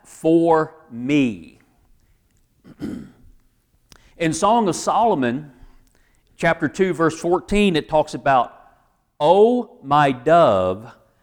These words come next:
that art in the clefts of the rock." It's a safe place for a dove who is perfectly innocent and harmless, can't defend itself, it hides in the cleft. But then there's, uh, Jeremiah forty-nine that talks about the Edomites and how,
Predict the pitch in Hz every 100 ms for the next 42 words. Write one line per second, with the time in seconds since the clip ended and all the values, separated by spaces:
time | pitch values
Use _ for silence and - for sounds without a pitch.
0 | - 107 135 139 135 143 139 - 160 180
1 | 185 190 143 - - 139 147 - - -
2 | 117 98 92 95 95 - - _ _ _
3 | _ _ 127 123 - - 139 - - 85
4 | 85 - 113 98 98 127 147 160 151 131
5 | 110 98 95 - _ _ - 160 165 156
6 | 139 135 151 156 160 156 104 104 147 156
7 | 160 165 - - _ _ 165 156 139 165
8 | 156 151 - 156 151 - 110 - 147 139
9 | 127 110 120 107 - 127 107 92 - _
10 | _ _ _ _ _ 139 - 233 254 190
11 | 175 160 - 143 127 117 170 160 156 151
12 | 123 165 143 131 160 175 139 113 110 -
13 | 147 143 135 120 135 190 208 120 113 113
14 | - 117 131 131 120